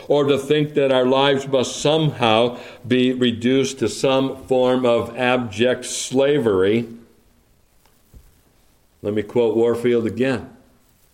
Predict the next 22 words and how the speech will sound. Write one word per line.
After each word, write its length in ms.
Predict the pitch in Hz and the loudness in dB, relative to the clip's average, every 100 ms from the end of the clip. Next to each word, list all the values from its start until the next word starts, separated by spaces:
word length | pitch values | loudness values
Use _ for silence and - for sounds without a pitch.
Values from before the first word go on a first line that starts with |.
| _ _ _ _ _ _ - - _ _ - | _ _ _ _ _ _ -20 -20 _ _ -2
"Let 200 | 127 156 | 0 2
us 180 | - | 0
not, 240 | 135 156 160 | 0 0 0
however, 480 | 139 127 117 117 127 | 0 2 2 2 0
do 180 | 123 | 0
the 140 | 131 120 | 2 0
apostle 600 | 113 127 143 151 - 113 | 0 0 0 0 0 0
the 200 | 107 110 | 0 0
injustice 840 | 127 117 107 143 151 - 107 117 - - - | 0 0 0 0 -2 -2 -2 -2 -8 -18 -6
of 160 | 110 107 | -4 -2
fancying 760 | - 127 165 - 104 101 120 | 0 0 0 -2 0 0 2
that 340 | 120 110 104 - - - | 2 0 -2 -8 -20 -4
this 240 | 117 147 | -2 0
is 160 | 139 110 | 0 0
a 120 | 110 | 0
morbid 720 | 107 107 120 156 180 123 101 | 0 0 2 2 2 0 -2
life 480 | 98 98 95 104 - | 0 2 2 0 -2
to 80 | - | -4
which 260 | 101 104 104 | -2 -2 -2
he 80 | 92 | -8
summons 580 | - - 98 92 90 85 | -6 -2 0 -2 -2 0
us. 480 | 98 139 - - | 0 -2 -6 -16